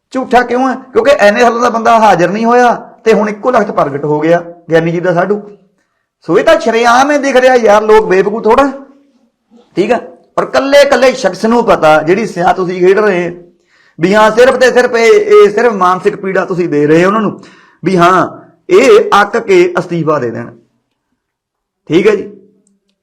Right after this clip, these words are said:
ਤੁਹਾਨੂੰ ਕਰਨਾ ਤਾਂ ਇਹ ਚਾਹੀਦਾ ਤਾਂ ਮਹਾਰਾਜ ਕਿ ਭਾਈ ਤੁਸੀਂ ਆਪਣੇ ਗੁਨਾਹ ਜਿਹੜੇ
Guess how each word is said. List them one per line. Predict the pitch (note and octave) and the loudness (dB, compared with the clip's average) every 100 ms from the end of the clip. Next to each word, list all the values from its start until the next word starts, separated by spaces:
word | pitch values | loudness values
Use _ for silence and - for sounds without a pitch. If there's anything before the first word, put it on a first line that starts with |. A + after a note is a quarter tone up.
| _ _ _ _ _ | _ _ _ _ _
ਤੁਹਾਨੂੰ | C#3+ D#3 A3 A3 | -2 0 0 2
ਕਰਨਾ | G3+ F#3 A3 | 2 4 2
ਤਾਂ | A3+ A#3 | 4 4
ਇਹ | B3+ | 4
ਚਾਹੀਦਾ | A#3+ G#3+ G#3+ G#3+ | 4 2 2 0
ਤਾਂ | A3+ | 0
ਮਹਾਰਾਜ | G#3+ G#3 A3+ B3 | 0 2 2 2
ਕਿ | B3 | 0
ਭਾਈ | B3 A#3+ A3+ | 0 0 0
ਤੁਸੀਂ | A3 G#3+ A3 | -2 -2 -2
ਆਪਣੇ | A3+ A3+ | -2 -4
ਗੁਨਾਹ | F3+ E3+ F3 A3+ F3 | -4 0 2 4 2
ਜਿਹੜੇ | F#3 G3+ A3 F#3 G3+ - | 2 4 4 4 -2 -8